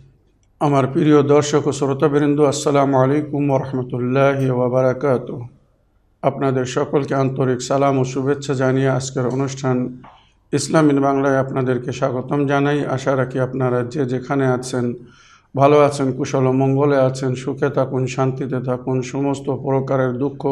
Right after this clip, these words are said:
কষ্ট থেকে মুক্তিতে থাকুন। আল্লাহ রব্বুল আলামিনের কাছে এই কামনা করি। যারা অসুস্থ, আল্লাহ তাদেরকে সুস্থতা দান করুক, যারা ঋণে ভুগছে, আল্লাহ তাদেরকে ঋণ মুক্তি করুক। ওইরূপ যাদের জীবনে কোনো রকমের অভাব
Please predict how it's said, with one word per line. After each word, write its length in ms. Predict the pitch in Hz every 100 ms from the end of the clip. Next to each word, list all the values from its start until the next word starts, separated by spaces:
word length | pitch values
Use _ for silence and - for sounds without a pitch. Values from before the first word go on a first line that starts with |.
| 135
কষ্ট 280 | 127 120 151
থেকে 400 | 135 131 131 127
মুক্তিতে 480 | 127 131 - 156 131
থাকুন। 400 | 135 123 127 123 - - - _ _ _ -
আল্লাহ 260 | 139 131
রব্বুল 340 | 127 131 131 131
আলামিনের 680 | 131 131 127 135 147 135 131
কাছে 260 | 127 -
এই 80 | 131
কামনা 400 | 127 135 139 143
করি। 320 | 139 143 139 147 - - - _ _ _ _ _ _ _ _ _ _ -
যারা 260 | 131 147 147
অসুস্থ, 400 | 143 - 170 -
আল্লাহ 240 | 143 139
তাদেরকে 440 | 131 131 135 135 131
সুস্থতা 540 | - 139 - 147 143
দান 200 | 135 135 135
করুক, 380 | 135 131 135 135 -
যারা 240 | 156 131 131
ঋণে 260 | 127 147 147
ভুগছে, 340 | 139 135 139
আল্লাহ 220 | 139 139
তাদেরকে 500 | 131 131 131 120 135
ঋণ 200 | 127 135 139
মুক্তি 320 | 139 139 143
করুক। 360 | 147 139 139 135 - - - - _
ওইরূপ 300 | 165 156 151
যাদের 360 | 131 151 147 139
জীবনে 400 | 135 139 143 135
কোনো 280 | 135 139 143
রকমের 440 | 139 143 135 131
অভাব 380 | - 139 143